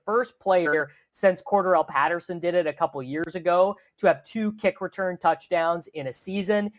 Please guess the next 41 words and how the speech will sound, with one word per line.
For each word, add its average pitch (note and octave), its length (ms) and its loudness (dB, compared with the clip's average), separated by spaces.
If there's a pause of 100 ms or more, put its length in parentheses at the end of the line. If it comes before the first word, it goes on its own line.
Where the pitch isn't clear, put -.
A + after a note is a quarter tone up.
(160)
That's, F3 380 2
that G3 180 4
was G#3 140 -6
the G3+ 80 -6
role E3+ 320 2
that E3+ 140 -6
he E3 120 -14
served E3 360 -6
in C3 100 -10
college, E3 460 0
but D3 100 -4
he's G3 220 -8
one E3+ 100 -2
of D3+ 80 -4
these C3 180 -12
crazy F3 640 -4
athletic D3 580 -2
guys E3+ 400 2 (320)
who D#3 80 -8
just D3 180 -6
has D3 80 -8
kinda C#3+ 240 -6
taken D3+ 340 -8
a D#3 60 -2
while D3 300 2
to D3 140 -12
learn C#3+ 280 -4
the D3 80 -8
position. D3+ 560 -6 (260)
But E3+ 100 2
I'm E3+ 120 2
making E3 280 -2
a C#3+ 40 -10
couple C#3 320 -4
one D#3 320 0
dollar C3+ 340 0
claims C3+ 560 -8
on B2+ 240 -6 (160)
him F#3+ 360 0 (320)
as C#3 240 -4
well. F3 500 2